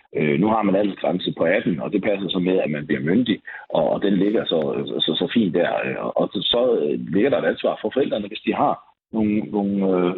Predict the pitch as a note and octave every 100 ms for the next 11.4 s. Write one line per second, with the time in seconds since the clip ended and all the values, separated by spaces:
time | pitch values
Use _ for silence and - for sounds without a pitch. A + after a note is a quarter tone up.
0 | - - F#2+ - G2 G#2 F#2+ F#2 F2+ G#2
1 | - G2+ A#2+ G#2+ F#2 E2+ A#2 E2 D2+ E2
2 | E2+ G2+ D#2 A2+ A2 - - - - -
3 | - G2+ G2 A#2+ B2+ - - F#2 D#2+ E2+
4 | - G#2+ A2+ G#2+ F#2 F2+ G2+ G2 F2+ F#2
5 | F#2 G#2 F2+ F2 F2 F#2 G2 - - -
6 | G#2+ A2 - - - - A2 G#2+ G#2 G#2
7 | G#2+ A#2+ C3 B2 A#2 A#2+ B2+ G2 B2 A#2+
8 | - G#2+ G2+ G2+ F#2+ G2+ B2 B2+ A#2+ G#2+
9 | G2 - G2 G2 G#2 - - G#2 G#2 A2
10 | - - A2 A2 A2 - B2 G#2 G2+ G#2+
11 | A#2 - F#2+ -